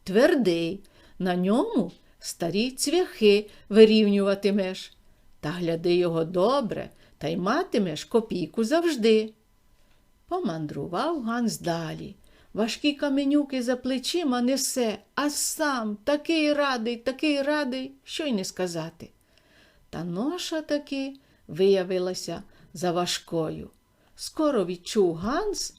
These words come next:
що притомився, бо ж цілісінький день на ногах. Тож запала йому в голову думка, що добре було б звільнитися від цієї ноші.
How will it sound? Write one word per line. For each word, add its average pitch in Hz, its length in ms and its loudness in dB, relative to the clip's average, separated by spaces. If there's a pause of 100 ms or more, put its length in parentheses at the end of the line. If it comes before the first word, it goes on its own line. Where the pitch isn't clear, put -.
що 285 400 -4 (160)
притомився, 269 960 2 (320)
бо 175 200 -2
ж 175 120 -14 (140)
цілісінький 214 800 -2
день 311 340 0
на 170 120 0
ногах. 170 560 -6 (460)
Тож 156 220 -8
запала 180 540 -6
йому 170 320 -6
в 170 40 -10
голову 170 500 -4
думка, 240 720 -2 (380)
що - 260 -6
добре 330 580 0
було 294 380 2
б 294 60 -6 (320)
звільнитися 233 880 4
від 202 220 -4
цієї 233 440 4
ноші. 240 540 0